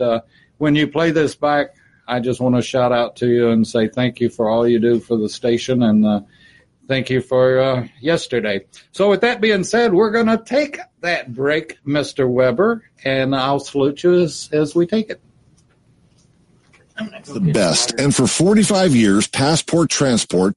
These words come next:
Speaker 2: has been meeting those demands. From manufacturers to the one-car collectors and all other facets of the auto industry and antique auto hobby.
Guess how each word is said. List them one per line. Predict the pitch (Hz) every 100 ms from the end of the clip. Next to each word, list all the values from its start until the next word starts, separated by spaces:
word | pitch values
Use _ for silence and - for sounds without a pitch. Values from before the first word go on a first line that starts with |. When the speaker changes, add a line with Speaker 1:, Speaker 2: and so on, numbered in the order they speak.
| _ -
Speaker 2:
has | 123
been | 90 131 117
meeting | 135 147 143 131
those | 113 110 95
demands. | 110 101 85 76 92 - - _
From | - 104
manufacturers | 107 156 175 147 156 156 - 180 180 147
to | -
the | 104
one-car | 98 92 143 160 - 139 147
collectors | - 120 120 - 90 87 -
and | 101 107 -
all | 143 180
other | 165 160
facets | - 135 123 - 95 110
of | 92
the | 107
auto | 95 117 127
industry | 107 92 - - 85 85 -
and | 90 90
antique | 101 110 - 113 92
auto | 92 82 87
hobby. | 87 80 78 76